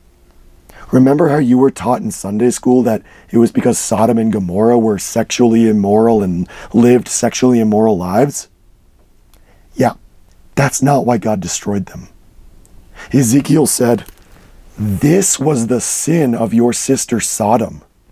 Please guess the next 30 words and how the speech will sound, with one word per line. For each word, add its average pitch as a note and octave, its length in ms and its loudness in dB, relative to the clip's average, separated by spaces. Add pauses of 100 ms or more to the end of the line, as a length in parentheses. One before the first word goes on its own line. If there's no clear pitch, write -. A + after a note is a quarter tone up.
(1300)
She D3+ 340 0
and F#3+ 140 0
her C3 140 -2
daughters A2+ 520 -2
were G#2 160 -4
proud A#2 720 0 (260)
and A2 100 -2
had G#2 160 -4
plenty A2+ 440 0
of D#3+ 120 2
food A2+ 520 0 (180)
and B2 200 2
lived A#2 200 2
in G2 160 -2
great G#2 440 0
comfort, G#2+ 580 -6 (720)
but A2 340 -2
did A2 300 2
not G#2 340 0
help - 460 -4 (120)
the G2 100 -8
poor F#2+ 360 -4
and F2 160 -2
needy." F2+ 380 -2 (2250)
God C3 480 0
completely B2 920 2
wiped A2 520 0
out B2 240 0
those F#2 180 -8
cities F#2 540 -6